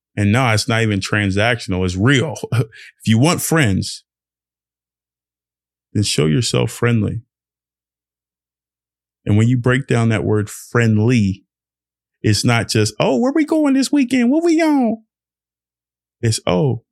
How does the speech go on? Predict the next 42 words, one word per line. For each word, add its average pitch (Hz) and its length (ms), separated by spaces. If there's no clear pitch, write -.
how 135 120
was 147 120
your 147 100
week? 170 280
How's 139 220
your 143 100
month 151 300
been? 107 220
Like, 101 260
what 127 240
you 147 60
been 131 220
going 147 340
through? 101 160
Like, 92 260
your 104 100
relationships, 131 840
business-wise, 131 800
your 113 80
head 131 220
right, 131 260
your 117 160
headspace, 131 580
how's 151 240
work?" - 340
Like, 110 140
that's 147 260
real 143 140
friendship, 123 580
real 135 220
connection, 120 680
real 131 180
caring 139 460
about 104 280
somebody 110 400
else. - 340
You 123 100
can't 165 240
say 143 200
you 123 180
care 135 320
and 101 180